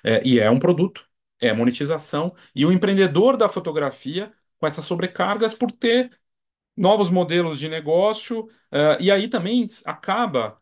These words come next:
com, com essa nova era do fotógrafo do Instagram, vamos dizer assim, em que ele coloca na bio, fotografo em, sei lá, Piracicaba, fotografo em Re-, no Recife, e em qualquer lugar do mundo. Porque é verdade, ele pode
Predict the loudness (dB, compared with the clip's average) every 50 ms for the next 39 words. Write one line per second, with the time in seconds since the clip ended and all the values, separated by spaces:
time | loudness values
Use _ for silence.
0 | _ -6 -4 -4 -2 -4 -4 -6 -8 -8 -8 -6 -6 -6 -8 -6 -4 -2 -2 -2
1 | -4 -4 -4 -4 -4 -2 0 0 0 0 0 0 -2 -2 -4 -4 -6 _ _ _
2 | _ _ -14 -8 -4 -4 -4 -2 -4 -8 -8 -8 -10 -6 -4 -2 -2 -2 -4 -6
3 | -8 -6 -6 -6 -4 -4 -4 -4 -4 -4 -2 -2 -2 -2 -2 -2 -4 -4 -4 -4
4 | -6 -6 -6 -6 -4 -6 -6 -8 _ _ _ _ _ -6 -6 -6 -2 0 0 0
5 | 0 2 2 2 2 2 2 0 -2 -2 -2 -4 -4 -4 -4 -4 -4 -6 -8 _
6 | _ _ -8 -6 -6 -4 -4 -4 -2 0 0 0 0 -2 -2 -4 -8 -10 -10 -10
7 | -8 -4 -2 0 0 0 -2 -4 -8 -10 _ _ _ _ _ -4 -2 0 0 0
8 | -2 -4 -8 -8 -4 -4 -4 -4 -4 -8 -10 -10 -10 -4 -2 0 2 2 0 0
9 | 0 0 -2 0 -2 -2 -2 -2 0 0 0 0 0 -2 -4 -8 -10 -12 -12 -10
10 | -8 -8 -6 -6 -6 -10 -12 -14 _ _ _ _ -2 -2 -2 -2 -2 -4 -2 0
11 | 0 -2 -2 -4 -2 0 0 0 0 -2 -6 -10 -10 -10 -12 _ _ _ _ _
12 | -4 -2 0 0 2 2 0 0 0 0 0 0 2 0 0 0 0 -2 -2 -2
13 | -2 -2 -4 -4 -4 -2 -2 0 0 0 2 2 2 2 0 -2 -4 -4 -4 -4
14 | -2 -2 0 -2 -4 -6 -10 -14